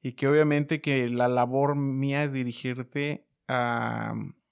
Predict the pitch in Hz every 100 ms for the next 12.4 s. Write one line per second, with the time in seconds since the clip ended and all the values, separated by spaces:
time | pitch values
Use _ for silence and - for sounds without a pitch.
0 | _ _ 123 135 127 170 160 170 180 147
1 | 131 131 147 156 131 120 123 151 143 147
2 | 135 127 123 131 160 139 123 139 139 151
3 | 143 123 127 123 127 131 127 123 120 123
4 | 135 170 - _ _ - 135 123 143 139
5 | 147 131 135 139 - 131 123 120 120 117
6 | 127 123 123 120 127 143 131 120 117 120
7 | 151 _ _ - 143 156 151 156 151 147
8 | 151 135 143 143 135 127 117 127 131 131
9 | 151 - _ _ _ _ _ - 127 127
10 | - 131 131 117 131 135 - _ _ _
11 | - 127 113 117 117 120 120 127 - 147
12 | 127 117 120